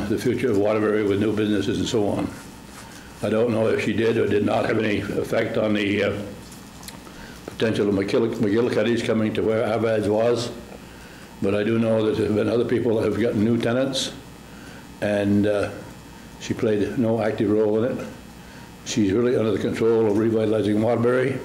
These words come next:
and I think there's some conflict of interest there sometimes. So just in closing, I would encourage the board, maybe not agree everything that Chris said in the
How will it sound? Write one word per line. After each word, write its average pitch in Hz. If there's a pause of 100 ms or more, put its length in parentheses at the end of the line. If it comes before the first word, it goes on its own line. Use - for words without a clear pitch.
(800)
and 98
I 98
think 101
there's 98
some 95
conflict 110
of 101
interest 113
there 117
sometimes. 117 (760)
So 104
just 104
in 104 (560)
closing, 120 (580)
I 104
would 107
encourage 113
the 110
board, 120 (800)
maybe 110
not 110
agree 123
everything 113
that 110
Chris -
said 113
in 101
the 101